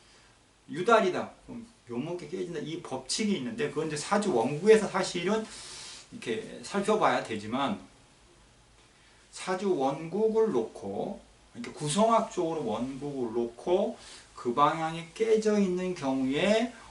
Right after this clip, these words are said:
올해 그 방향이 깨져 있기 때문에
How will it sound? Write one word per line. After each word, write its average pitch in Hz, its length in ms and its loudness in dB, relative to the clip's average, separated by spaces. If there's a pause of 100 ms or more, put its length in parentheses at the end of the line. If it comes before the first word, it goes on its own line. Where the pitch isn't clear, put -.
올해 151 260 2
그 - 180 -4
방향이 160 460 0
깨져 214 420 6
있기 - 380 -2
때문에 214 680 4